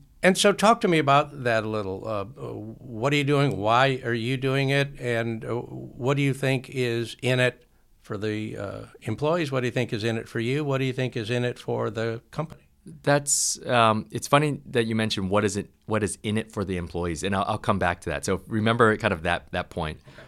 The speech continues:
Speaker 1: Okay.
Speaker 2: Um, you know, growing up in, I guess, a working class family, um, you know, there were times when we were, it was very difficult to make the ends meet. Um, and now, uh,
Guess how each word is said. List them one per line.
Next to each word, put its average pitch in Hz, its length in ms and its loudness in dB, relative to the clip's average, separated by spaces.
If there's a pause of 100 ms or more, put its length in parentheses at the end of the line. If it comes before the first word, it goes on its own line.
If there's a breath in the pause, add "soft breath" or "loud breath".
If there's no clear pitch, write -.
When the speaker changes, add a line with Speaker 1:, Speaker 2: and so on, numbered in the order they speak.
(180 loud breath)
Speaker 1:
Okay. 113 100 -4
Speaker 2:
Um, 98 480 4
you 117 120 -4
know, 101 60 -2
growing 123 360 4
up 110 200 4
in, 98 360 -2 (180)
I 80 160 -6
guess, 90 220 -4
a 85 160 -2
working 101 320 -2
class 90 240 0
family, 80 400 -4 (300)
um, 85 580 -4 (400 soft breath)
you 104 80 -6
know, 98 60 0
there 95 40 2
were 95 60 2
times 101 500 2
when 87 600 -2 (160)
we 90 80 -6
were, 87 140 -4
it - 100 -10
was 87 120 -6
very 95 180 2
difficult 92 320 -2
to - 40 -6
make 98 140 -2
the 135 80 -2
ends 160 180 -4
meet. - 140 -14 (300)
Um, 90 540 -4 (100)
and 95 160 -2
now, 107 500 2 (580 soft breath)
uh, 90 500 2